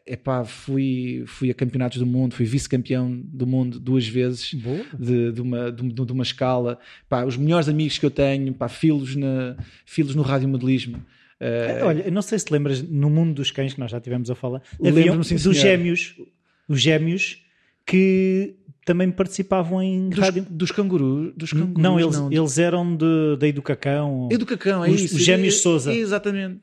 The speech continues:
Speaker 1: Ai, ai, eles, eles faziam isso?
Speaker 2: Eles faziam radiomodelismo também.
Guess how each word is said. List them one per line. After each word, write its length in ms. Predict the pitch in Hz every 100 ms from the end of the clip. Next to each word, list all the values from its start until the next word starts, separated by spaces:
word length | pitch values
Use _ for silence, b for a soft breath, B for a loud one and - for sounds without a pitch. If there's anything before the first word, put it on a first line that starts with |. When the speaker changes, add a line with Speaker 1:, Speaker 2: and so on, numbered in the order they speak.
| _ _
Speaker 1:
Ai, 240 | 240 277 254 254
ai, 520 | 233 262 294 302 302
eles, 180 | 294 -
eles 140 | 440 -
faziam 320 | 381 359 143
isso? 360 | 110 113 110 - _ _ _ _ _
Speaker 2:
Eles 160 | 151 -
faziam 300 | 135 123 131
radiomodelismo 760 | 143 147 151 151 165 156 143
também. 380 | 139 160 143 139